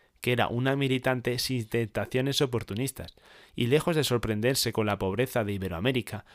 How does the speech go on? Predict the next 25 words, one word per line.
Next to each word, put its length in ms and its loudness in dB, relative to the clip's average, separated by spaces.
sus 260 0
diarios 420 4
de 80 2
la 80 4
motocicleta 760 0
le 120 2
muestran 360 -2
selectivamente 760 0
orientados 680 0
a 140 6
inhalar 500 4
atentamente 760 0
la 120 2
miseria. 480 -8
Dos 300 2
años 340 2
antes 260 2
de 100 2
lanzarse 500 0
con 160 -4
un 100 0
amigo 320 2
a 80 4
ese 200 0
viaje, 440 0